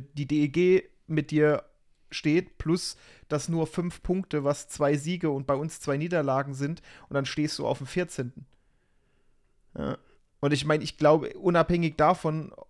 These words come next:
ob man sich dann immer noch drauf verlassen muss, dass auch ein Zweitligateam Ende der Saison in den Playoffs, äh, Meister wird, äh, damit man überhaupt absteigt, aber ich glaube, so weit vorausschauend sind dann auch, äh, die Löwen, dass man halt sagt, "Okay,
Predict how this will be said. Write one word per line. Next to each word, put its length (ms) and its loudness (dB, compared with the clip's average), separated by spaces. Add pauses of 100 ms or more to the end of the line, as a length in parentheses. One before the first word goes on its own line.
ob 180 -2
man 160 2
sich 140 -4
dann 140 0
immer 180 -2
noch 160 0
drauf 280 0
verlassen 420 2
muss, 160 -6
dass 180 -4
auch 140 -4
ein 100 -8
Zweitligateam 840 -2
Ende 240 -2
der 180 2
Saison 400 -4
in 100 -4
den 160 -2
Playoffs, 600 0 (100)
äh, 180 -18
Meister 480 0
wird, 240 -6 (460)
äh, 320 4 (480)
damit 300 0
man 120 0
überhaupt 360 0
absteigt, 440 -2
aber 160 0
ich 120 -12
glaube, 260 0 (480)
so 340 0
weit 200 6
vorausschauend 760 0
sind 240 -4
dann 120 0
auch, 440 -2
äh, 200 0
die 140 -4
Löwen, 380 -2
dass 180 -2
man 160 -4
halt 180 -2
sagt, 240 -4
"Okay, 360 -2